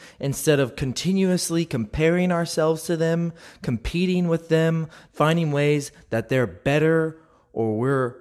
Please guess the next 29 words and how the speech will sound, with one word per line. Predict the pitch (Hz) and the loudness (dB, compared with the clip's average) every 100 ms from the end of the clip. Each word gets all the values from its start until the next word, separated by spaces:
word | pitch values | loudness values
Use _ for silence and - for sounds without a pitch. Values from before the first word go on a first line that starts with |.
| - | -12
worse | 95 120 127 - | -4 -2 -4 -6
than | 104 95 82 - | -6 -4 -6 -12
to | |
them? | 82 98 82 - - - - _ - _ _ _ _ _ | -8 -6 -6 -10 -18 -20 -20 _ -20 _ _ _ _ _
Welcome | - 147 165 | 0 2 2
back | 151 151 143 | 2 0 -2
to | |
Day | 104 120 | -2 -2
by | 139 131 127 | 0 0 0
Day | 117 113 | -2 -2
with | 101 - | -2 -4
Holy | 123 110 | -4 -4
Spirit. | - - 104 92 - - _ _ _ | -6 -6 -4 -4 -8 -14 _ _ _
This | 127 123 | -4 -4
is | 107 - | -4 -4
episode | 143 147 - 147 139 - | -4 -4 2 4 4 0
fifteen, | - - 156 - - 139 110 90 85 _ - - | -6 -2 -2 -4 -8 -6 -4 -6 -10 _ -20 -6
and | 117 | -2
I'm | 127 131 | 0 0
your | |
host, | 120 131 131 - - - | 0 0 -2 -6 -16 -12
Shane | - 123 123 127 | -4 -2 0 -2
Gerhard. | 104 104 90 73 78 - _ _ _ _ _ _ _ _ _ | -2 -2 -2 -6 -8 -14 _ _ _ _ _ _ _ _ _
Now, | 143 156 147 - - _ _ _ _ _ 151 | 2 4 2 -2 -18 _ _ _ _ _ 0
I've | 139 | 4
mentioned | 185 311 262 226 | 4 4 2 2
this | 208 170 | 2 0
in | 127 | -2
previous | 170 165 151 135 | -2 0 0 -2